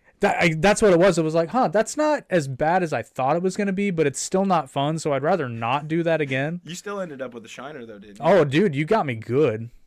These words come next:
Speaker 2: That was so dumb.
Speaker 1: Yeah, it was, but
Speaker 2: Ever since then, like, literally, I do not, I, even though I, if I get mad, I just, I, I was like, "Why did I do that?" And I was like, I,
Speaker 1: Well,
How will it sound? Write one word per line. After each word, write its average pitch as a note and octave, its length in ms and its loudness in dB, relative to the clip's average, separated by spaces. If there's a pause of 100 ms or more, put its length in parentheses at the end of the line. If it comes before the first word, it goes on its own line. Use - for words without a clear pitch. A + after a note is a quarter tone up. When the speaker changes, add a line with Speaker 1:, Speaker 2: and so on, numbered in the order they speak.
(120)
Speaker 2:
That - 80 -20
was - 80 -20
so - 180 -16
dumb. G2+ 380 -20 (1300)
Speaker 1:
Yeah, B2 320 -4
it E3+ 180 2
was, A#2 320 -2
but B2+ 300 0 (220)
Speaker 2:
Ever E3+ 180 -4
since F3+ 300 -8
then, D3+ 260 -4
like, A#2 200 -8
literally, B2 400 -8
I A2+ 280 -4
do A#2 280 -14
not, A2+ 380 -8
I, A#2 260 -6
even B2 260 -12
though B2+ 140 -8
I, A2+ 140 -6
if A2+ 120 -14
I A#2 100 -10
get A#2 180 -14
mad, A2 480 -10
I A2+ 140 -10
just, A2 300 -18
I, A2 140 -12
I A2+ 220 -8
was A2+ 180 -10
like, G#2+ 220 -12
"Why D3 140 -10
did A#2+ 120 -12
I A2 60 -10
do G#2+ 200 -18
that?" G#2 180 -18
And G#2+ 60 -20
I G#2+ 60 -16
was A2 80 -12
like, G#2+ 180 -14
I, A#2+ 100 -2
Speaker 1:
Well, B2+ 100 4